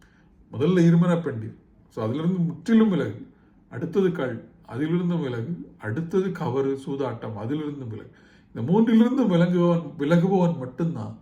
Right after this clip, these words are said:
ஆ, திருவோடு தொடர்புடையவனாக, செல்வத்தோடு தொடர்புடையவனாக, இனி சிறப்புகளோடு தொடர்புடையவனாக இருக்க முடியும். அதனால ஒரு ஆர்டர் மாதிரி எடுத்துக்கிட்டு இதிலிருந்து இந்த,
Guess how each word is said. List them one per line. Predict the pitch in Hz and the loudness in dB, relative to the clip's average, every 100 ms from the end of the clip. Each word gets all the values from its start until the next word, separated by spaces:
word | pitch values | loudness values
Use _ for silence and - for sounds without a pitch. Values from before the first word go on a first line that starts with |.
| - _ _ _ _ _ - | -20 _ _ _ _ _ -10
ஆ, | 98 92 - | -10 -10 -2
திருவோடு | 202 240 240 226 175 | 4 6 8 8 6
தொடர்புடையவனாக, | 160 151 147 135 120 113 95 92 107 | 0 0 0 -2 -4 -8 -10 -14 -18
செல்வத்தோடு | - - 156 185 180 208 | -8 -2 4 4 2 -2
தொடர்புடையவனாக, | 165 139 131 123 113 104 95 - - | -4 -4 -6 -6 -6 -8 -12 -18 -14
இனி | 113 127 170 165 - - _ _ - | -8 0 0 0 -8 -20 _ _ -2
சிறப்புகளோடு | 170 180 190 190 180 170 | 0 2 6 6 6 2
தொடர்புடையவனாக | 165 139 139 139 127 120 113 | -2 -4 -2 -2 -2 -4 -6
இருக்க | 110 - | -6 -8
முடியும். | 107 95 - - _ _ _ _ _ _ _ _ | -12 -12 -16 -20 _ _ _ _ _ _ _ _
அதனால | - 104 107 117 117 101 - - | -14 -8 -4 -4 -4 -6 -10 -8
ஒரு | 110 98 | -4 -2
ஆர்டர் | 104 151 175 | 0 4 4
மாதிரி | 165 170 160 | 6 6 4
எடுத்துக்கிட்டு | 143 - 135 151 | 0 -6 -6 -2
இதிலிருந்து | 139 120 113 113 117 | -2 -2 -4 -6 -6
இந்த, | 113 113 113 107 | -8 -6 -6 -8